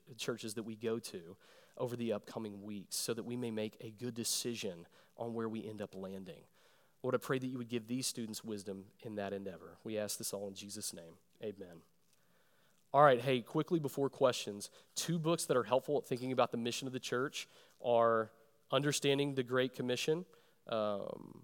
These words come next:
it's part of a church basic series by Mark Dever. Super helpful. Anybody want it? I have only barely touched it with my two fingers. If you take that side, you don't have to touch it.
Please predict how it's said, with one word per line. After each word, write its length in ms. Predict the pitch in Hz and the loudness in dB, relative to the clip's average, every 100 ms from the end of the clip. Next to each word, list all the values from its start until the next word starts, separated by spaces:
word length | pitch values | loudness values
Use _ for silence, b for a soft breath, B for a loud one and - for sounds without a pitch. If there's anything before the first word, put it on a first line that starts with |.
| - | -18
it's 120 | - | -14
part 180 | - 113 | 0 0
of 60 | |
a 40 | 104 | 0
church 220 | - 113 | -6 -4
basic 300 | - 107 - | -2 -2 -2
series 360 | - 110 107 104 | -6 -4 -6 -4
by 100 | 107 | -4
Mark 220 | 107 104 | -2 -4
Dever. 200 | 110 104 | -4 -4
Super 340 | - 139 131 120 | -4 -4 -2 2
helpful. 440 | 117 - 120 123 _ 123 | 2 2 -4 -4 _ -4
Anybody 280 | 123 127 | 0 2
want 240 | 120 113 101 | 2 0 -2
it? 80 | - _ _ b b b b | -8 _ _ b b b b
I 80 | 120 | -2
have 120 | 113 | 0
only 200 | 127 127 | -2 -4
barely 320 | 110 113 113 | -4 -4 -4
touched 380 | - - - - | -8 -10 -10 -10
it 160 | - - b b - | -12 -16 b b -10
with 120 | 123 | -2
my 120 | 113 | -2
two 200 | - 120 | -2 -6
fingers. 360 | - 107 98 110 | -6 -6 -8 -10
If 80 | |
you 60 | 123 | -10
take 260 | - 123 - | -6 -6 -2
that 220 | 117 - | -2 -2
side, 360 | - 107 110 107 | -2 -4 -6 -10
you 100 | 113 | -12
don't 160 | 113 113 | -12 -16
have 140 | 113 | -16
to 80 | - | -18
touch 300 | - - | -18 -16
it. 60 | - | -18